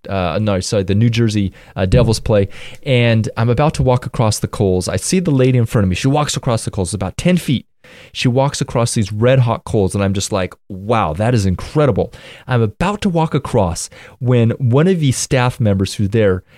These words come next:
and now there's fifty of these lines, there's fifty of these fire pits lined up, okay? And I'm in one of 'em. And the staff member, he jumps out in front of me, and he puts his arms up, and he stops me. He's all, "Hold on, hold on."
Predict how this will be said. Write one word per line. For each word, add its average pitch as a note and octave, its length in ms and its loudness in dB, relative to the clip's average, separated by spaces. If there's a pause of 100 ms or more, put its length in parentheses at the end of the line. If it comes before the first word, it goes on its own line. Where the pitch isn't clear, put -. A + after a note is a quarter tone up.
(100)
and B2+ 80 -2
now B2 100 2
there's A#2 240 0
fifty B3 380 0
of B2 80 2
these G#2+ 240 0
lines, G2 440 0
there's A2 220 -2
fifty C#4 380 0
of D3+ 80 0
these B2+ 240 0
fire A2+ 260 0
pits - 260 -2
lined F#2 280 0
up, - 200 -4
okay? F#2 300 -2 (220)
And C3 160 0
I'm F3 140 4
in C#3+ 120 4
one A#2+ 160 4
of E2+ 100 0
'em. E2+ 120 -4 (300)
And B2 260 0
the A2 60 2
staff D3 320 0
member, B2 180 2
he A#2 80 4
jumps G#3 260 2
out F3+ 80 2
in D#3+ 80 0
front C3 220 0
of B2 40 2
me, B2 60 2
and A#2 40 0
he G#2 60 0
puts - 220 0
his E3 140 -2
arms C#3 220 0
up, - 140 0
and G#2+ 60 0
he G2 60 2
stops - 340 -2
me. A2+ 60 -2
He's G2+ 100 -2
all, F#2+ 80 2
"Hold G#3 220 2
on, D#3 140 4
hold F3+ 200 4
on." C#3+ 200 2